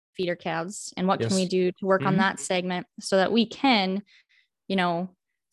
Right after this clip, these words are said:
Speaker 1: have as good of a traceability system as other countries. What are other countries doing that makes their traceability system superior, or maybe not superior, more effective might be the better term? So what are some other countries doing? What do those systems look like?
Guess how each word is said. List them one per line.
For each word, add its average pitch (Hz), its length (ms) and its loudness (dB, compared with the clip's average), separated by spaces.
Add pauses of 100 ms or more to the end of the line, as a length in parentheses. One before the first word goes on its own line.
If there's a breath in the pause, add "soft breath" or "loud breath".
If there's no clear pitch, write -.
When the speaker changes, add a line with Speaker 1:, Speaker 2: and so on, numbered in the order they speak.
(320)
Speaker 1:
have 214 220 0
as 202 100 -4
good 190 140 2
of 180 100 -2
a - 20 -6
traceability 170 600 -6
system 170 400 -6
as 175 480 0 (240)
other 180 160 0
countries. 165 500 -2
What 247 140 6
are 370 100 6
other 240 220 4
countries 180 560 -2
doing 190 400 0
that 170 120 -2
makes 185 300 -4
their 185 120 -4
traceability 165 840 -4
system 160 680 -4 (560 soft breath)
superior, 190 600 2
or 175 320 2
maybe 220 220 4
not 190 120 2
superior, 175 440 -2
more 180 200 -2
effective 226 640 -2
might 214 160 0
be 214 100 -2
the 208 120 -2
better 214 240 -2
term? 233 320 0
So 202 160 -6
what 233 180 0
are 240 100 0
some 190 200 -10
other 180 100 -6
countries 170 520 -8
doing? 165 580 -4
What 196 100 0
do 180 80 -6
those 160 460 -2
systems 185 500 -4
look 175 160 -8
like? - 260 -6